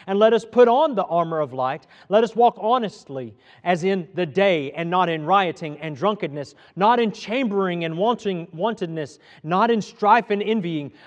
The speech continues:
But put ye on the Lord Jesus Christ, and make not provision for the flesh to fulfill the lust thereof.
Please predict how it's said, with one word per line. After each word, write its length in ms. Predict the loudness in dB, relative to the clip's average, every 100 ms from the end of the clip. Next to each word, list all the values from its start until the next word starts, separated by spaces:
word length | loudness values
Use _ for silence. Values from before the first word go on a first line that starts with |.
| -10 -4
But 240 | -4 -4
put 320 | -2 -2 -2
ye 180 | -4 0
on 280 | 2 2 2
the 80 | 0
Lord 260 | 0 0
Jesus 320 | -2 -6 -8
Christ, 320 | -6 -4 -4 -4
and 140 | -2
make 240 | -2 -2 -4
not 220 | -6 -6
provision 340 | -6 -4 -6
for 140 | -8 -8
the 100 | -8
flesh 540 | -6 -6 -8 -14 -20
to 80 | -18
fulfill 380 | -18 -8 -4 -2
the 100 | -4
lust 400 | -6 -8 -12 _ _ -16
thereof. 340 | -14 -14 -16